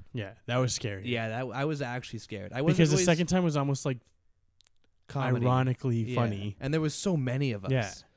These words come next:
Speaker 2: Right?
Speaker 1: The
Speaker 2: There
Speaker 1: first
Speaker 2: was,
Speaker 1: time
Speaker 2: like,
Speaker 1: was like, "W-, we're
Speaker 2: yeah,
Speaker 1: gonna die
Speaker 2: me,
Speaker 1: right
Speaker 2: you,
Speaker 1: now."
Speaker 2: Austin, Brad, Nick, Steve. There was tons of us
Speaker 1: Yeah.
Speaker 2: there. The first time was just us.
Speaker 1: Yeah.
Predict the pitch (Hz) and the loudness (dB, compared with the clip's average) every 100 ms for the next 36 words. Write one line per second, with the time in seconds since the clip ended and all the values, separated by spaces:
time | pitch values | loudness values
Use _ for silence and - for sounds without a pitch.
0 | _ - 117 127 139 143 143 135 175 160 | _ -4 -2 0 2 6 6 6 4 4
1 | 131 127 120 - 175 135 - 127 123 - | 4 2 0 -4 -16 -16 -6 -2 0 0
2 | 107 107 139 135 135 131 120 127 135 113 | -2 -2 0 0 0 0 -2 -6 -6 -6
3 | 113 113 117 110 117 - - 113 117 117 | -4 -4 -6 -6 -8 -10 -10 -6 -4 -4
4 | 113 110 104 - 123 117 98 90 - 117 | -4 -6 -8 -10 -10 -10 -12 -14 -12 -12
5 | - - 113 - 175 175 165 143 127 120 | -14 -14 -8 -2 -2 0 -2 -2 -2 -4
6 | 104 107 92 - 123 101 | -6 -8 -8 -12 -10 -10